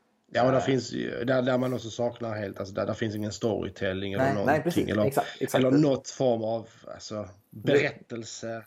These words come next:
Speaker 2: det var det
Speaker 1: som
Speaker 2: jag
Speaker 1: ska
Speaker 2: menade. Det var kanske där jag var ute efter, liksom, att,
Speaker 1: Ja.
Speaker 2: eh, att man inte har någon typ av storytelling i en, i en bra vinkel på det eller sådär. Ingen finess, utan man bara, ja, snackar om, om den egna verksamheten. Det är jag allergisk mot.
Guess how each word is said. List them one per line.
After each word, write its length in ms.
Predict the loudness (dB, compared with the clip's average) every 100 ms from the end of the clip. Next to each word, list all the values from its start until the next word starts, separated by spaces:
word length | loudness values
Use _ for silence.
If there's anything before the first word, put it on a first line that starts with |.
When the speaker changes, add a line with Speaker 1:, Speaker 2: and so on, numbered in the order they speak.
| _
Speaker 2:
det 140 | 4 6
var 80 | 6
det 140 | 4
Speaker 1:
som 100 | 2
Speaker 2:
jag 80 | 0
Speaker 1:
ska 80 | 0
Speaker 2:
menade. 160 | 0
Det 80 | 0
var 80 | -2
kanske 200 | -2 4
där 80 | 6
jag 80 | 6
var 80 |
ute 220 | 2 0 -6
efter, 200 | -6 -12
liksom, 240 | -12 -12
att, 200 | -12 -4
Speaker 1:
Ja. 260 | 0 0 0 -4 -4
Speaker 2:
eh, 80 |
att 160 | -6 -6
man 140 | -10
inte 180 | -8 -8
har 180 | -6 -6
någon 120 | -8
typ 140 | -8 -8
av 60 |
storytelling 640 | -6 -4 -4 -6 -10 -10 -12
i 20 |
en, 140 | -12
i 140 | -12 -12
en 80 | -6
bra 180 | -6
vinkel 440 | -6 -8 -8 -8 -8 -6
på 160 | -6
det 60 | -6
eller 100 | -10
sådär. 380 | -12 -8 -8 -10 _ _ -20 -20 -20 -20 -20 _ -20 -12
Ingen 220 | -8 -8
finess, 480 | -6 -8 -8 -12 -14 -14
utan 140 | -8
man 120 | -4
bara, 220 | 0 0 0 -6 -14 _ _ _ _ 0
ja, 300 | 0 0 -6 _
snackar 540 | -12 -10 -8 -6 -6 -8 -10
om, 180 | -6 -2
om 220 | -2 -2
den 140 | -6
egna 240 | -8 -10 -10
verksamheten. 520 | -10 -10 -14 -16 -18 _
Det 220 | -6 0 2 2
är 40 |
jag 120 | -2
allergisk 460 | -4 -2 -4 -4 -14
mot. 320 | -20 -20